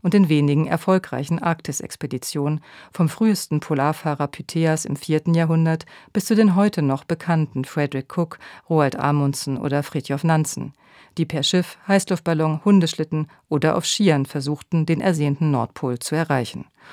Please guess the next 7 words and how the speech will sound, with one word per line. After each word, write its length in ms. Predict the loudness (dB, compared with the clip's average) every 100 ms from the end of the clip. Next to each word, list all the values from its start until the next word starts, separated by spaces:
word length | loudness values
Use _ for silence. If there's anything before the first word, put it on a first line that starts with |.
| -20 -6
und 220 | 4 4 4
sich 160 | -2
gegenseitig 640 | -2 -2 -2 -2 -4 -4
mit 140 | -2 -2
Rekorden 460 | -2 -4 -6 -6
zu 140 | -8 -8
überbieten. 680 | -6 -4 -4 -10 -12 -16